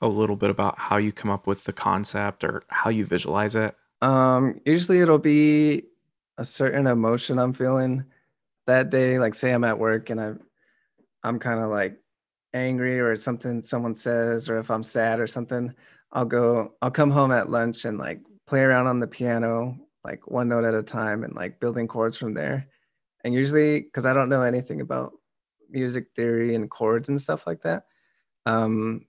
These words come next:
Speaker 2: so usually I'll just start with one note. And if that note goes along with how I feel, then I'll just build from there.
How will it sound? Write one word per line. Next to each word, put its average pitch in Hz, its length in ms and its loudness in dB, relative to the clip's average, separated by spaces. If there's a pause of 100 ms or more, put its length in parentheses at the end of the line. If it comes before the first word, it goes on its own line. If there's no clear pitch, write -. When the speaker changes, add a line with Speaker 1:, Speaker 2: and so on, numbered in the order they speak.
(100)
Speaker 2:
so 117 340 0
usually 127 280 0
I'll 120 80 6
just 117 160 -4
start 113 180 2
with 117 120 -2
one 113 300 -2
note. 113 340 -6
And 117 120 -4
if 110 140 -8
that 120 200 2
note 117 360 -2 (240)
goes 120 220 0
along 113 320 0
with 113 120 -4
how 110 160 0
I 110 100 0
feel, 143 460 -4 (560)
then 123 260 0
I'll 113 120 2
just 110 240 -6
build 110 240 0
from 104 220 -8
there. 120 400 -8